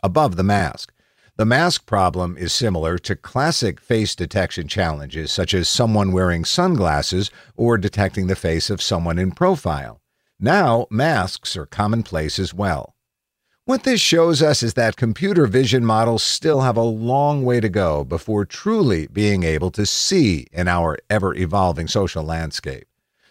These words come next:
The way to counter this is to build robust data sets.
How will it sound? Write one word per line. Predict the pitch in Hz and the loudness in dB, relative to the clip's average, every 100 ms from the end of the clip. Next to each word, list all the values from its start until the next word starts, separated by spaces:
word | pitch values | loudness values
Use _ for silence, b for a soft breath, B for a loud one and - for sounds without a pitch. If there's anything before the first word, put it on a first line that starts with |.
| _ | _
The | 123 | 2
way | 160 170 | 4 4
to | 127 | 2
counter | - 180 214 139 | 2 0 2 0
this | 92 92 - | 2 2 0
is | 113 - | -2 -2
to | 107 | 0
build | 113 113 113 - | 2 2 0 0
robust | 110 107 80 143 156 - 80 | 2 2 2 2 2 -2 0
data | 147 156 104 | 2 4 2
sets. | - 73 - - | 0 -4 -8 -20